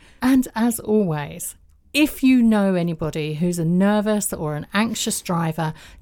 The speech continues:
don't forget to share this podcast with them. Let them know about it so that they can benefit from all the different topics as well. And we always love a nice little five-star review on your favourite podcast player,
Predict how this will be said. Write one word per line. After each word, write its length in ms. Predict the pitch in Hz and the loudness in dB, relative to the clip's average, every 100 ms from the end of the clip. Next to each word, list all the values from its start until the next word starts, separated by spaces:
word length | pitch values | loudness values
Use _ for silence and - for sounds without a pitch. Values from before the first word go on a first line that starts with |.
| - | -2
don't 300 | 269 285 247 | 2 2 2
forget 340 | 269 220 202 | -2 -2 -4
to 100 | - | -6
share 300 | - - 165 | -6 -2 -2
this 160 | 160 160 | -2 -6
podcast 640 | - 160 - 151 143 - | -8 -10 -8 -8 -6 -6
with 240 | 160 156 - | -6 -6 -10
them. 240 | 143 151 - - - | -12 -12 -16 -20 -8
Let 200 | 247 247 | -4 -2
them 180 | 285 285 | 0 2
know 200 | 277 269 | 4 4
about 400 | 262 254 247 - | 2 -2 -2 -4
it 160 | 254 - | -4 -2
so 160 | 277 | -2
that 240 | 262 240 202 | -2 -4 -2
they 320 | 220 247 285 | 2 2 0
can 220 | - 247 | 0 0
benefit 600 | 220 196 185 - 165 - | 2 0 -2 -4 -10 -12
from 440 | - 175 165 165 160 - | -6 -4 -2 -4 -6 -4
all 160 | 254 220 | 0 2
the 100 | 175 | 2
different 320 | 170 - 175 | -2 -4 -8
topics 540 | 170 - 151 - - | -6 -4 -4 -4 -6
as 180 | 160 143 | -4 -4
well. 380 | 151 139 - - - - - - | -6 -8 -12 -16 -14 -14 -18 -4
And 180 | 226 220 | 2 4
we 160 | 233 233 | 4 2
always 640 | - 294 311 247 185 175 | 0 4 4 4 2 0
love 320 | 165 190 - | 0 0 -2
a 140 | - | 0
nice 320 | 196 202 196 214 | 2 2 0 -2
little 200 | 190 165 | -4 -6
five-star 680 | - 165 175 175 - 180 180 | -8 -4 -4 -4 -2 -2 0
review 540 | 175 170 175 214 330 | -2 0 0 0 0
on 180 | 202 185 | 0 0
your 140 | 175 | 0
favourite 400 | 165 165 165 - | -2 -4 -4 -8
podcast 520 | - 165 - 165 143 - | -6 -8 -4 -6 -6 -6
player, 340 | 165 147 | -6 -4